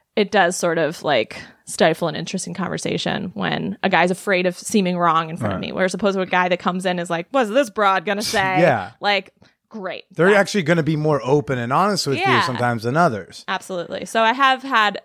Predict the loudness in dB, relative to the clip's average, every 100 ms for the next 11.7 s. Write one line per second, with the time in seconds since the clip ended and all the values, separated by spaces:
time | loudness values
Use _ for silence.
0 | _ -10 -4 -2 -2 -2 -2 -2 -2 -4
1 | -8 -14 _ -20 _ _ -6 -4 -2 0
2 | 0 -2 -2 -2 0 2 4 2 0 -2
3 | 0 2 2 2 0 0 -2 -2 -10 _
4 | -20 -20 _ -2 0 2 2 2 0 0
5 | 2 2 2 0 -2 -2 -4 -4 0 2
6 | 0 -4 2 2 2 0 -2 -4 -6 -6
7 | -2 -2 -4 -8 -6 -2 0 -2 -6 -14
8 | -12 -12 -12 -10 -12 -12 -12 0 2 2
9 | -2 2 4 6 4 2 2 4 4 4
10 | 0 2 0 2 2 0 -2 -2 -2 -4
11 | -8 -6 -4 -4 -4 -6